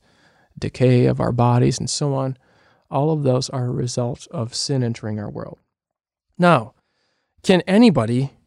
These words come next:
keep God's law perfectly? And hopefully this is a self-evident answer. I mean, we've been saying the same thing over and over and over, but I've heard people say, "Well, yeah, I,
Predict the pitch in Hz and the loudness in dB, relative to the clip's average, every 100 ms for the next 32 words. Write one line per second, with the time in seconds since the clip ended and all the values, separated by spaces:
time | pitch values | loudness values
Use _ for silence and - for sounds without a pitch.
0 | _ _ - 170 165 143 127 127 127 117 | _ _ 0 0 2 4 6 6 4 -2
1 | 117 110 - 254 - 131 - 135 131 233 | -4 -6 -8 -10 -8 -8 -8 -6 -4 -4
2 | 294 - 127 123 131 143 143 127 120 - | -4 -4 0 0 2 0 -2 -6 -8 -6
3 | 160 147 135 131 131 120 117 - 156 208 | -2 -2 -2 -6 -6 -6 -8 -8 -2 -2
4 | 247 - 113 120 120 135 131 120 120 - | -2 -4 -4 -4 -2 -2 -2 -2 -4 -10
5 | _ _ - 190 196 180 131 - 165 147 | _ _ -4 2 4 4 0 -2 0 2
6 | 135 127 120 - 143 135 123 117 120 120 | 0 -2 -2 0 0 2 0 0 -2 -4
7 | 104 117 151 269 160 101 170 - _ _ | -6 0 4 6 4 0 -6 -8 _ _
8 | _ _ _ _ - 151 151 135 - - | _ _ _ _ 2 4 4 2 -8 -18
9 | _ _ - 185 - 247 180 147 147 - | _ _ 0 0 2 -2 0 -2 -4 -8
10 | 208 214 254 247 - 147 | -8 -10 -8 -8 -6 -6